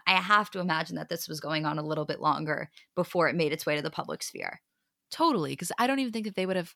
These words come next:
Speaker 2: confirmed the relationship in that type of way if it hadn't been going on for a while. I mean, the thing that I always think about, which I think is really true, you know,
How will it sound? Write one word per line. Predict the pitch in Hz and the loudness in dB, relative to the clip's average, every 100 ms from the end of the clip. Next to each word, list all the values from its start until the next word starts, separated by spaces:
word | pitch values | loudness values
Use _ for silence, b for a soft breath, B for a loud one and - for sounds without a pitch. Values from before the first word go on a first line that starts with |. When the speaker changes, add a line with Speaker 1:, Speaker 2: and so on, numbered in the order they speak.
| _ - | _ -8
Speaker 2:
confirmed | 160 - 170 180 | -6 -2 -2 -2
the | 160 | -4
relationship | 151 139 160 165 156 | -2 -2 -2 -6 -6
in | 143 | -4
that | 135 | -4
type | - 143 | -4 -8
of | - 151 | -8 -4
way | 147 131 139 139 B B B | -2 -2 -4 -10 B B B
if | 160 | -4
it | 156 | 0
hadn't | 151 135 151 | 2 2 0
been | 151 | -6
going | 139 143 | -6 -6
on | 135 | -8
for | - | -6
a | 147 | -4
while. | 139 170 151 | 0 0 2
I | 180 | 2
mean, | 196 190 B B B B B B | 0 -2 B B B B B B
the | 247 | 2
thing | 349 523 | 4 4
that | 349 | 4
I | 175 | 6
always | 175 160 160 | 6 4 0
think | 135 147 | -4 0
about, | 160 | 0
which | 156 | 0
I | 156 | -2
think | 190 214 | 0 -2
is | 165 | 0
really | 135 123 | -2 -2
true, | - - 104 | -4 -4 -4
you | 147 156 | -2 0
know, | 143 | -2